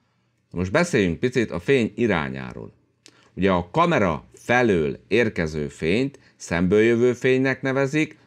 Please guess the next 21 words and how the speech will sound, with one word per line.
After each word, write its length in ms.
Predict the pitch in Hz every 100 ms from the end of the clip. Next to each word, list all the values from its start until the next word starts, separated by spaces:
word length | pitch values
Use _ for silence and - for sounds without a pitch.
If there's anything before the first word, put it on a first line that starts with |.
| -
vagy 140 | 73 -
frontlight. 720 | - 90 71 - 65 52 - _ _ _ _ _
Ugye 180 | - 101
a 100 | 95
kamera 380 | 151 180 135 98
pozíciójából 1040 | 139 139 117 - 101 92 87 78 73 78 71
ez 240 | 101 113 85
esetben 680 | 104 98 85 71 76 67 -
nem 240 | 82 117
láthatók 580 | 107 82 85 73 76 69
az 140 | 71 67
árnyékok, 720 | 67 71 87 98 135 170 - _ _ _ _
ugye 220 | 80 85 -
az 180 | 104 95
esetben, 520 | 92 87 76 76 76
hogyha 240 | 73 78
teljesen 460 | - 98 82 78 78
egy 160 | 82
színben 400 | - 78 71 71
van 200 | 67 64
vele. 400 | 64 71 107 160